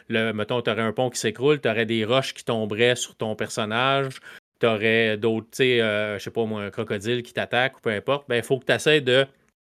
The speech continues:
mettre les choses dans le bon ordre, puis ton personnage est capable, soit capable d'arriver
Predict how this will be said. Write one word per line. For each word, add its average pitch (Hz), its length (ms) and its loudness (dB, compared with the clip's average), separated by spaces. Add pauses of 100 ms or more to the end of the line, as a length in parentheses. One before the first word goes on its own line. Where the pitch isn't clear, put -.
(460)
mettre 135 240 2
les 135 100 4
choses 156 220 4
dans 143 100 2
le 120 60 2
bon 117 200 2
ordre, 131 200 2
puis - 80 -20
ton 113 160 -2
personnage 127 500 -2
est 117 60 -4
capable, 117 520 -2
soit 117 200 -4
capable 135 280 0
d'arriver 120 460 0